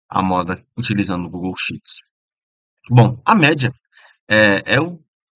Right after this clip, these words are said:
é uma medida de tendência central, né? E é uma re-, medida resumo, né? No caso, a gente pega todos os nossos valores, que conforme a fórmula, né? Pegamos todos os nossos valores, somamos eles e di-, e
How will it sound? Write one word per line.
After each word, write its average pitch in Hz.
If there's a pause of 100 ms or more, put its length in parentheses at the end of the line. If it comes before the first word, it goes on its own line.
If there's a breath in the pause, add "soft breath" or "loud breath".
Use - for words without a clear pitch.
(120)
é 123
uma 131
medida 135
de 147
tendência 123
central, 120
né? 113
E 104
é 98
uma 104
re-, 123
medida 113
resumo, 123
né? 95
No 92
caso, 139 (400 loud breath)
a 98
gente 123 (160)
pega 110
todos 185
os 156
nossos 131
valores, 98 (400)
que -
conforme 101
a 95
fórmula, 113
né? 95 (400 soft breath)
Pegamos 104
todos 151
os 170
nossos 127
valores, 92 (1400)
somamos 117
eles 117
e 123
di-, 127
e 104